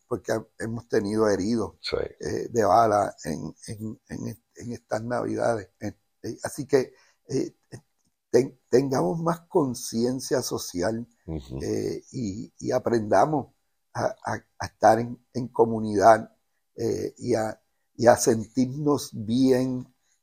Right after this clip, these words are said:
Speaker 1: de hacer el bien. Eso es, eso es, eh, esencial en la vida. Si estamos pensando nada más que en nosotros mismos, como dijimos al principio del
Speaker 2: Sí.
Speaker 1: programa,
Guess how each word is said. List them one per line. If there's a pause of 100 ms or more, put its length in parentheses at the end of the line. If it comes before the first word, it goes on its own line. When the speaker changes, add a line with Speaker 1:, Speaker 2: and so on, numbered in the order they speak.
Speaker 1:
de
hacer (140)
el
bien. (160)
Eso
es, (420)
eso
es, (180)
eh,
esencial
en
la
vida. (380)
Si
estamos
pensando
nada
más
que
en
nosotros
mismos,
como
dijimos
al
principio
del
Speaker 2:
Sí.
Speaker 1:
programa,